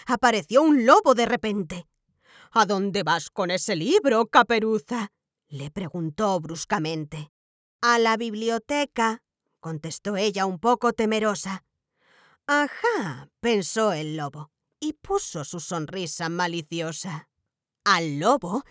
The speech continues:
se le hacía la boca agua al pensar que ese día Caperucita se iba a zampar, y se dijo: "Parece realmente apetitosa. Después de comérmela, leeré el libro y alimentaré mi mente curiosa".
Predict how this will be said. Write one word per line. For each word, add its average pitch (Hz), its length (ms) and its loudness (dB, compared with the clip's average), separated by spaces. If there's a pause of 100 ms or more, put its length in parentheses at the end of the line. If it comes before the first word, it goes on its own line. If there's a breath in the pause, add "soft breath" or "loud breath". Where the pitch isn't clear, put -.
se 247 240 0
le 170 100 -2
hacía 247 400 -4
la 139 180 -4
boca 196 400 -2
agua 285 260 0
al 294 100 -2
pensar 190 480 -2
que 233 120 -2
ese 226 200 0
día 277 280 -2
Caperucita 226 760 0
se 185 200 -4
iba 185 360 0
a 170 60 -2
zampar, 185 600 -4 (380 soft breath)
y - 180 2
se 220 180 -2
dijo: 175 520 -8 (540 soft breath)
"Parece 415 460 2
realmente 247 640 2
apetitosa. 202 960 -4 (160)
Después 175 720 -4
de 156 140 -8
comérmela, 320 840 -2 (240 loud breath)
leeré 226 560 4
el 262 160 2
libro 269 380 0
y 349 100 0
alimentaré 220 720 0
mi 233 120 0
mente 160 440 -6
curiosa". 147 880 -10